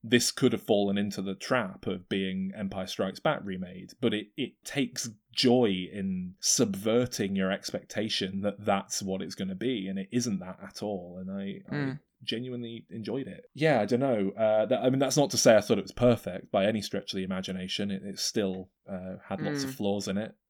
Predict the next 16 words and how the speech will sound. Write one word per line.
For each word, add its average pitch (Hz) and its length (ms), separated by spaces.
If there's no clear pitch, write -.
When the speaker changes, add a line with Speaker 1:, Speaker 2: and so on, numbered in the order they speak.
Speaker 1:
but 107 140
they 107 100
just 113 240
didn't 104 480
bother 101 240
me. 98 240
Like, 110 160
I 120 100
think 127 160
there's 101 140
major 101 480
flaws 101 440
in 92 400
every 98 280
Star 92 320
Wars 92 280